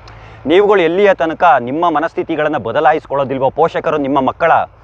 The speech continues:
ಮನಸ್ಥಿತಿಯನ್ನ ಬದಲಾಯಿಸೋದಿಲ್ವೋ, ಅಲ್ಲಿಯ ತನಕ ಯಾವ ಪೊಲೀಸ್ನವರಿಂದಲಾಗ್ಲಿ, ಯಾವ ರಾಜಕಾರಣಿಯಿಂದ ಆಗ್ಲಿ, ಆರ್ಮಿನೇ ಕರ್ಕೊಂಬಂತು ಅಂದ್ರೂ ಈ ರೀತಿಯಾದಂತಹ ಕ್ರೈಮ್ಗಳನ್ನ ತಡೆ ಹಿಡಿಯೋದಕ್ಕೆ ಸಾಧ್ಯವಾಗೋದಿಲ್ಲ. ಒಮ್ಮೆ ಪೋಷಕರು ಯೋಚನೆಯನ್ನ ಮಾಡಿ ಎಲ್ಲ ವಿಚಾರಗಳನ್ನ ಅಂತ ಹೇಳ್ತಾ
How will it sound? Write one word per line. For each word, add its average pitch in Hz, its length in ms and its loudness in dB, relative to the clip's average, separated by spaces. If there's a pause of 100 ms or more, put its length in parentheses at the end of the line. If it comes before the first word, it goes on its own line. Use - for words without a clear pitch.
(340)
ಮನಸ್ಥಿತಿಯನ್ನ 180 540 0
ಬದಲಾಯಿಸೋದಿಲ್ವೋ, 139 800 0
ಅಲ್ಲಿಯ 143 360 0
ತನಕ 143 260 -4 (560)
ಯಾವ 127 380 2
ಪೊಲೀಸ್ನವರಿಂದಲಾಗ್ಲಿ, 165 1120 0
ಯಾವ 120 260 2
ರಾಜಕಾರಣಿಯಿಂದ 160 720 0
ಆಗ್ಲಿ, 143 460 0 (300)
ಆರ್ಮಿನೇ 190 480 0
ಕರ್ಕೊಂಬಂತು 160 600 -2
ಅಂದ್ರೂ 143 440 -6 (300)
ಈ 147 140 2
ರೀತಿಯಾದಂತಹ 147 600 2
ಕ್ರೈಮ್ಗಳನ್ನ 139 640 -2
ತಡೆ 120 280 -2
ಹಿಡಿಯೋದಕ್ಕೆ 139 440 -2
ಸಾಧ್ಯವಾಗೋದಿಲ್ಲ. 135 1120 0 (340)
ಒಮ್ಮೆ 165 260 2
ಪೋಷಕರು 180 460 0
ಯೋಚನೆಯನ್ನ 170 560 2
ಮಾಡಿ 160 320 2
ಎಲ್ಲ 123 260 0
ವಿಚಾರಗಳನ್ನ 143 680 -2
ಅಂತ 127 200 -4
ಹೇಳ್ತಾ 135 540 0